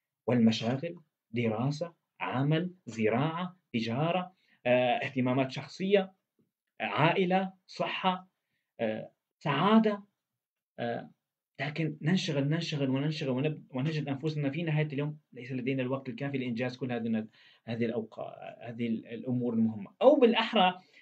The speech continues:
نرانا مشغولون كل الوقت، لكن لا نتائج على أرض الواقع. دومًا ضغط العمل، آه، يسيطر علينا، دومًا، آه، متأخرون في الدراسة، <laughs> دومًا ننتظر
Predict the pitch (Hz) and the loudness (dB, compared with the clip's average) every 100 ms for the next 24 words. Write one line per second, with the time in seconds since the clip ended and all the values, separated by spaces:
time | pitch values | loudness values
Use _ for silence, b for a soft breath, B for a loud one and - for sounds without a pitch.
0 | B _ 156 196 202 190 180 156 151 170 | B _ 4 6 6 4 4 2 2 2
1 | 185 226 202 233 233 175 156 147 196 - | 6 4 6 4 6 4 2 0 -4 -12
2 | _ _ _ _ _ - 117 156 180 196 | _ _ _ _ _ -12 -4 -2 0 -2
3 | 190 185 151 156 156 156 156 180 180 - | -2 -2 -2 -4 -6 -8 -8 -8 -12 -20
4 | _ _ _ _ _ - 190 185 139 131 | _ _ _ _ _ 4 4 6 2 2
5 | 147 - 113 123 127 127 - _ - 57 | 0 -2 -2 0 0 0 -4 _ -14 -12
6 | 53 52 50 50 50 50 50 50 50 50 | -10 -10 -10 -12 -12 -14 -14 -16 -16 -16
7 | 50 _ _ _ - 131 151 147 120 123 | -20 _ _ _ -6 2 2 4 2 2
8 | 107 90 _ 147 196 165 156 156 151 B | 0 -4 _ 4 4 4 0 -2 -6 B
9 | B 120 123 120 120 107 131 139 - 131 | B 0 2 4 2 0 0 0 -2 2
10 | 147 147 135 127 139 143 - - 139 196 | 4 4 2 2 2 0 -4 -2 2 4
11 | 175 156 165 165 143 147 | 4 2 4 6 6 6